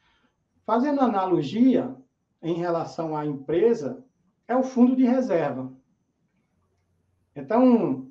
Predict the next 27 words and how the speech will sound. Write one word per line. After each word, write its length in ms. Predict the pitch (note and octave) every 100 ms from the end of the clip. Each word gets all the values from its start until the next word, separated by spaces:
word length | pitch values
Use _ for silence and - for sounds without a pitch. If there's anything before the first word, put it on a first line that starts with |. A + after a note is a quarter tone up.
| -
a, 440 | D3+ - E3+ D3+
a, 40 | D3
toda 420 | - F#3 A#3 A#3
empresa 840 | B3+ - F3 F3 A3+ A#3 C4 - -
deve 360 | D3+ C#3+ G3+ A3
ter 120 | A3+
um 100 | A#3
fundo 240 | - G3+
de 80 | A#3
reserva. 640 | A#3 C4+ A#3+ C#3+ C3 C3 - _ _ _
No 140 | F3 C4
mínimo 380 | A#3 F#3+ E3+ D3
dez 280 | D#3+ F3+
por 160 | - D#3
cento 640 | - D#3+ F3 F3 D3+ C#3 _ _ _ _ _ _ _
da 140 | D3 C#3+
sua 240 | - D#3
receita 720 | D3+ C#3 - E3+ - - - _ _ _ _ _ _ _ _
é 120 | - D3
bom 260 | E3 -
que 140 | - F3
você 560 | F3 - F3 F3 F3+ -
coloque 540 | F3 E3+ D3+ E3 E3+
no 120 | F3+ E3+
fundo 280 | - E3
de 100 | E3
reserva. 460 | F3 F3+ D3 A#2+ A#2+